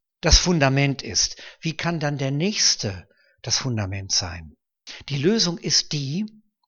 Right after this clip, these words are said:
dass wenn ein Mensch in Christus ist, dann lebt Christus in ihm.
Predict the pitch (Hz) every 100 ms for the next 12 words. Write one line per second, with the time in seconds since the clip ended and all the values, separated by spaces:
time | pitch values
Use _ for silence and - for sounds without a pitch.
0 | _ _ _ _ - - - 160 196 190
1 | 156 151 170 202 254 269 - - - _
2 | _ _ _ - 175 170 214 254 - 139
3 | - 165 202 - - - - - 147 139
4 | 160 185 - - 185 214 - 190 - -
5 | 196 233 220 185 101 -